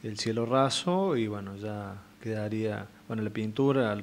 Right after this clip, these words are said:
todo lo que es electricidad, cloacas, agua, ya está listo. Eh,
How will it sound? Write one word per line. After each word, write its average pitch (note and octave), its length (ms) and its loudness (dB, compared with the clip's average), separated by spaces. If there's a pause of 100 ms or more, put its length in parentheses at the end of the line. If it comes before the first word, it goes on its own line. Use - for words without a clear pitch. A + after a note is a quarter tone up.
todo A#2+ 140 4
lo A#2 100 4
que A2+ 80 0
es G#2+ 40 0
electricidad, A2 800 -2
cloacas, A2 560 -2
agua, A2 300 0
ya G#2+ 100 -6
está A2+ 160 -10
listo. A2+ 400 -6 (640)
Eh, G2+ 360 -8